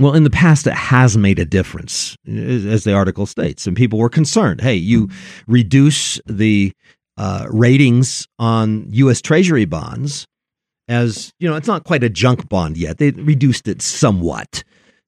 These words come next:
But, uh, they're basically saying that there's less and less confidence that the U S government is going to make good on the bonds. And that, that, that's what they're saying. This, this means that there's instability,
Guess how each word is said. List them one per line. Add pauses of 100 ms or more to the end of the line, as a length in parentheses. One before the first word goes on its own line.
(100)
But,
uh,
they're
basically
saying
that
there's
less
and
less
confidence
that
the
U
S
government
is
going
to
make
good
on
the
bonds. (800)
And
that, (100)
that,
that's
what
they're
saying.
This,
this
means
that
there's
instability,